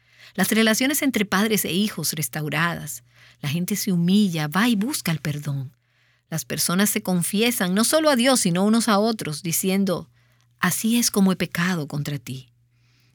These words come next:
Y entonces fluye un nuevo amor entre el pueblo de Dios, porque hay un nuevo amor. Hay un dulce primer amor por Jesús. Y entonces el amor influye en sus relaciones con los demás.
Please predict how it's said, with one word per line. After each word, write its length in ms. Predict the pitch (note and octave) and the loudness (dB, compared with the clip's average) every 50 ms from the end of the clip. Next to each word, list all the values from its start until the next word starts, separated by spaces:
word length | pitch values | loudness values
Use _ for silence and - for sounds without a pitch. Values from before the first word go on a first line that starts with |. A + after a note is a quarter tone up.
| _ _ | _ _
Y 80 | - E3 | -2 0
entonces 440 | E3+ F3 A3 G#3+ G#3+ - B3 A3+ - | 0 2 2 0 0 0 -2 -4 -2
fluye 520 | - - G#3+ A3 A#3 A3+ F3+ E3 E3 E3 - | 0 0 2 4 4 4 4 2 2 0 0
un 200 | G#3+ G#3+ A3+ A#3+ | 2 4 4 4
nuevo 260 | B3 B3 A#3+ B3 A#3+ | 4 2 2 2 2
amor 360 | A3 G3 F#3+ G#3 A3 G3+ E3+ | 2 2 2 2 2 0 0
entre 220 | E3 E3 - - | -2 -2 -4 -4
el 80 | E3 D#3+ | -4 -4
pueblo 380 | - - F3+ G#3+ A3+ G#3+ E3+ D#3 | -2 -2 -2 0 0 0 0 -2
de 140 | D#3+ D3+ | -2 -4
Dios, 400 | D3 D#3 D#3+ D#3 D3+ D#3 - - - _ _ - - - - _ | -4 -4 -4 -4 -4 -6 -8 -8 -12 _ _ -20 -20 -20 -18 _
porque 280 | - - G3+ - B3 B3 - | 2 2 2 2 0 0 2
hay 220 | A3+ C#4 E4+ D#4+ C#4 | 2 2 4 4 4
un 120 | G#3+ F#3+ | 4 4
nuevo 220 | F#3+ F#3 F3 E3+ | 4 4 2 0
amor. 400 | E3 D#3+ D#3 D#3 D#3 D#3 - - _ _ _ _ _ _ _ _ _ - | -2 -2 -2 -4 -6 -8 -10 -16 _ _ _ _ _ _ _ _ _ 0
Hay 200 | F3+ G3 G#3+ A3 | 2 4 4 6
un 220 | A3 G3+ F#3+ E3+ | 6 4 4 4
dulce 480 | E3 G3+ A3+ C#4 D4 D4 - - D4 B3 | 2 2 0 0 0 0 -2 -2 -4 -2
primer 500 | - A#3+ G#3+ G3 F#3+ F#3+ G3 G#3 G#3+ A3 | 0 2 2 4 4 4 4 4 2 2
amor 380 | G3+ F#3+ F3 D#3+ D#3 D3+ D3+ | 2 2 0 0 -2 -4 -4
por 160 | - E3 D#3 | -4 -4 -4
Jesús. 680 | C#3 D#3 E3 - - - A3 A3 F#3+ D3+ - - - - _ _ _ _ _ _ _ _ _ _ _ _ _ _ _ _ - | -2 -4 -4 -4 -2 -2 0 -2 -2 -2 -6 -8 -12 -16 _ _ _ _ _ _ _ _ _ _ _ _ _ _ _ _ -2
Y 100 | F3 E3 | 0 2
entonces 500 | E3 D#3+ - A#3 B3 B3 - F#3+ E3 - | 2 2 2 2 2 2 0 0 -2 -2
el 120 | F3 D#3+ | -2 -2
amor 560 | D#3+ D#3+ D#3+ E3 F#3 G3+ G3 F3 D#3 E3 F3+ - _ _ _ _ _ _ _ _ | 0 0 0 0 0 0 0 0 -2 -4 -8 -14 _ _ _ _ _ _ _ _
influye 880 | - F3+ F3 F3 - - - G3+ G3 A3+ A#3 A3 E3+ D#3+ D#3 C3+ B2 | 0 0 0 0 -2 0 2 4 4 4 4 2 2 0 -2 -4 -4
en 80 | E3+ E3 | -4 -4
sus 160 | - F3+ D3 | -2 -2 -4
relaciones 720 | F3+ E3 D#3 D#3 D3 - - F3 F3+ F3+ F3 D#3 C#3+ - - | -2 -2 -2 -2 -2 -2 0 0 0 0 0 -2 -2 -4 -4
con 140 | D#3+ D3 | -4 -6
los 120 | D3 D3+ D3 | -6 -6 -6
demás. 640 | - D3 D3 D3+ C#3+ C#3 C3+ - - - - - | -6 -6 -6 -6 -8 -8 -8 -10 -10 -12 -14 -18